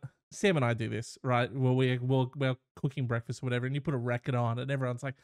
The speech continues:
"Ah, it's so magical." It's not that <laughs> magical, specifically around the record thing.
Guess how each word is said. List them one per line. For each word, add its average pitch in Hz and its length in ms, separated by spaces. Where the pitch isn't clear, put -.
"Ah, 175 240
it's 170 140
so 196 180
magical." 143 440
It's - 260
not 285 340
that 160 540
<laughs> 151 180
magical, 127 560
specifically 262 800
around 151 560
the 143 200
record 135 440
thing. 247 280